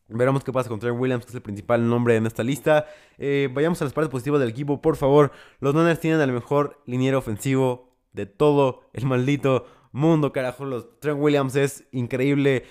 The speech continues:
es, es... Es espectacular. Ese silencio es porque no sabía qué decir, porque es espectacular lo que, lo que hace Trent Williams semana tras semana, año tras año. Los años pasan en vano para <laughs> él, verdaderamente.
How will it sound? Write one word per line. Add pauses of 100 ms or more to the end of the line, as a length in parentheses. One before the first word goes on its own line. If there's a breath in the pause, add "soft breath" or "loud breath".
(120 loud breath)
es,
es... (1400)
Es
espectacular. (220 loud breath)
Ese
silencio
es
porque
no
sabía
qué
decir,
porque
es
espectacular
lo
que, (180 loud breath)
lo
que
hace
Trent
Williams (160 soft breath)
semana (140)
tras
semana,
año
tras
año.
Los
años (240 soft breath)
pasan
en
vano
para
<laughs>
él,
verdaderamente.